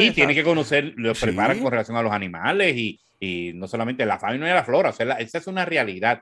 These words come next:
Speaker 1: Y que
Speaker 2: porque
Speaker 1: es
Speaker 2: estamos
Speaker 1: un
Speaker 2: hablando de
Speaker 1: trabajo de
Speaker 2: recursos
Speaker 1: riesgo, porque
Speaker 2: naturales.
Speaker 1: hay gente que puede atentar contra sus vidas. Y
Speaker 2: Mira, te voy a
Speaker 1: llevaba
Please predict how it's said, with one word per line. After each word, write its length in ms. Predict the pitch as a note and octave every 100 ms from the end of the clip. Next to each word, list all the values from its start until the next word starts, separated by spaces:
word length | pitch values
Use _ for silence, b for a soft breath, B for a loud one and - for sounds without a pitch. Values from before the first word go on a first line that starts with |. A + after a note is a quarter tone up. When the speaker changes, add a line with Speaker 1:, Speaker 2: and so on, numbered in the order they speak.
| _
Speaker 1:
Y 80 | F#3+
que 140 | F3 E3+
Speaker 2:
porque 80 | D#3+
Speaker 1:
es 40 |
Speaker 2:
estamos 120 | D#3
Speaker 1:
un 60 | G3+
Speaker 2:
hablando 0 |
de 60 | A3+
Speaker 1:
trabajo 300 | G3+ F#3+ A#3
de 60 |
Speaker 2:
recursos 280 | - F3 G#3
Speaker 1:
riesgo, 180 | D3 - G#2
porque 80 | -
Speaker 2:
naturales. 260 | G2+ B2 C3
Speaker 1:
hay 40 |
gente 320 | C3+ - E4 _
que 140 | F#3
puede 280 | - A#2 A2
atentar 400 | A2+ A2+ G2+ A2
contra 280 | A3 A#3 F#3+
sus 160 | A#2+ F2
vidas. 380 | A2 A3 G#2+ - _ _ _ _ -
Y 140 | G#2+ -
Speaker 2:
Mira, 160 | C#3+
te 60 | F#2+
voy 100 |
a 20 |
Speaker 1:
llevaba 40 | F#2